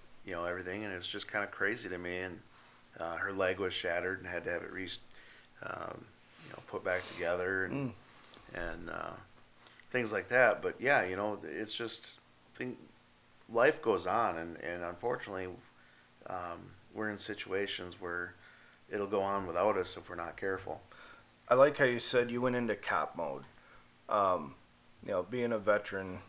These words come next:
Speaker 2: you know, you were in for twelve, thirteen years veteran?
Speaker 1: Uh, I retired at fifteen years
Speaker 2: Oh, at fifteen
Speaker 1: medically.
Speaker 2: years. Um, I was in for five,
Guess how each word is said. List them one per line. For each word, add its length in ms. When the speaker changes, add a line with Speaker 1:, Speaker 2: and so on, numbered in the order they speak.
Speaker 2:
you 80
know, 40
you 180
were 140
in 140
for 480
twelve, 300
thirteen 300
years 220
veteran? 360
Speaker 1:
Uh, 60
I 100
retired 380
at 80
fifteen 400
years 140
Speaker 2:
Oh, 60
at 80
fifteen 320
Speaker 1:
medically. 80
Speaker 2:
years. 220
Um, 360
I 120
was 160
in 160
for 480
five, 720